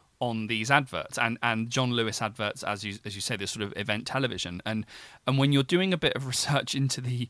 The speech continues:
yes, I kinda get the narrative. I, I kinda quite like the narrative of it. Um, I was intrigued by this, the background. So,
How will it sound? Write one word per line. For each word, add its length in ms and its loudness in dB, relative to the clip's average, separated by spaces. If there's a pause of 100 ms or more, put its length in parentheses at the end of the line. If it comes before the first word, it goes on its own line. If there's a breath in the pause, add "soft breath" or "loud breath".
yes, 520 0
I 80 4
kinda 260 2
get 140 0
the 80 0
narrative. 420 4
I, 140 2 (100)
I 60 -4
kinda 200 -6
quite 200 -2
like 140 -2
the 60 -6
narrative 360 -6
of 100 -8
it. 100 -8 (280 loud breath)
Um, 160 -2
I 80 2
was 160 2
intrigued 340 2
by 140 6
this, 200 -2
the 120 -2
background. 500 2
So, 400 0